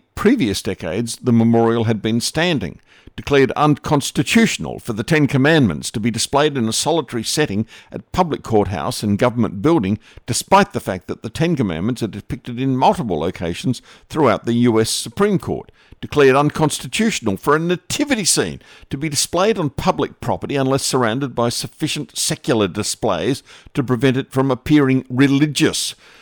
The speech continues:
declared it unconstitutional for a city seal to depict any religious element, even if religion is actually the primary influence in the city's founding, struck down science curricula they dislike,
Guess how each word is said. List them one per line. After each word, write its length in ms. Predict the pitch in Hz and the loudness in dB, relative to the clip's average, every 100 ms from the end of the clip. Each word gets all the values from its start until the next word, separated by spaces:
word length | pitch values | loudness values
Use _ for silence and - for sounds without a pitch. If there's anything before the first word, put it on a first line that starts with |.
| _ _ | _ _
declared 380 | - - 147 139 | -10 -2 2 2
it 100 | 131 | 2
unconstitutional 1040 | 131 147 - 170 - 156 202 226 - 139 104 | 0 0 0 0 0 -2 0 2 2 0 -2
for 180 | - | -2
a 20 | 123 | -2
city 260 | - 131 | -2 -2
seal 420 | 120 - 190 120 | -2 2 4 2
to 120 | 104 120 | 0 -6
depict 360 | 113 143 - - | -6 -6 -6 -4
any 200 | 180 160 | 0 0
religious 540 | 98 98 95 - - | 0 0 -2 -6 -6
element, 340 | 87 95 143 143 - _ | -4 -2 -4 -6 -18 _
even 280 | 165 170 151 | -2 0 0
if 100 | 131 | -2
religion 600 | 139 135 139 202 160 117 | 2 4 4 2 2 0
is 220 | 110 139 - | 0 -6 -6
actually 440 | 165 - 185 147 135 | -8 -6 -4 -2 -4
the 120 | 151 | -6
primary 640 | - - 190 220 175 117 | -10 -4 2 2 2 2
influence 500 | 113 - 120 135 131 | 0 -2 -2 -2 -4
in 120 | 135 | -4
the 40 | 139 | -4
city's 380 | - 135 107 - | -2 -6 -4 -8
founding, 540 | - 190 190 120 - _ - _ | -2 0 0 -2 -6 _ -20 _
struck 380 | - - 160 - | -12 -4 -4 -2
down 320 | 123 131 127 _ | -2 -2 -4 _
science 500 | - - 185 202 127 | -10 -4 0 0 -2
curricula 480 | - 95 90 110 120 | -4 -6 -4 -2 -2
they 180 | 117 120 | -2 -2
dislike, 680 | 117 120 - 180 143 - | -2 -4 2 4 4 0